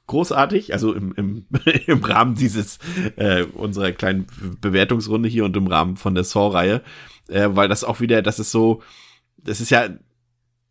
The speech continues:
ohnehin, also wir haben ja schon das Beispiel gehabt mit Amanda, die aus einem fremden Körper, äh, den Schlüssel rausholen muss,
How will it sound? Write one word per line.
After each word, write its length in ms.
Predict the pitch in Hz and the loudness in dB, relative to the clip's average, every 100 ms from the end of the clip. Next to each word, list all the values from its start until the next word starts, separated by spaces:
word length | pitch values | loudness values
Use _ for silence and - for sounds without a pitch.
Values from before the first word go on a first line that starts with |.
| _ | _
ohnehin, 500 | 120 131 131 113 92 | 4 6 6 4 0
also 160 | 101 98 | -4 -2
wir 80 | 110 | 0
haben 100 | 123 | 2
ja 60 | |
schon 260 | 120 - 117 | 0 -2 -2
das 120 | 107 | -2
Beispiel 320 | - 110 - 104 | 0 0 0 -2
gehabt 180 | 101 | 0
mit 120 | 107 98 | -2 -4
Amanda, 340 | 95 101 113 | -2 0 -2
die 140 | 104 110 | -2 -4
aus 120 | 95 | -4
einem 160 | 101 95 | -4 -6
fremden 480 | - 101 139 147 | -2 -2 -2 -6
Körper, 460 | 143 135 131 135 139 - - - _ | -2 0 0 0 -2 -8 -20 -20 _
äh, 160 | - 110 | -6 -2
den 120 | 120 | -2
Schlüssel 340 | 117 127 123 123 | -2 -4 0 2
rausholen 420 | 110 120 135 123 | 4 2 2 2
muss, 260 | 135 - | 0 -2